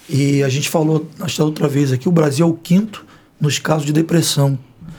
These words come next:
Vinte e três por cento dos brasileiros, é, têm algum transtorno de ansiedade.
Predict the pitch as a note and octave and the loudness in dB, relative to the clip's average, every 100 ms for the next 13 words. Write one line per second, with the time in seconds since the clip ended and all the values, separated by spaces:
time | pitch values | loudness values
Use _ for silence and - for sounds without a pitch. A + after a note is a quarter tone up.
0 | - - - C#3+ C3 G#3 - F#3 F3+ F3 | -20 -20 -20 0 2 2 2 0 0 -2
1 | - E3 D3+ D#3 D#3 C#3 C3+ F#3 D3+ - | 0 0 2 0 2 2 2 2 0 -4
2 | - _ _ _ - _ - C#3+ C#3 - | -12 _ _ _ -20 _ -4 -2 -2 0
3 | D#3+ F#3+ G3 - - C#3+ C#3+ E3+ E3+ C3+ | 2 2 2 0 -2 0 0 2 2 0
4 | - D3+ D#3+ D#3 - F3 C#3+ B2 B2 - | 0 2 4 2 2 2 2 0 -2 -6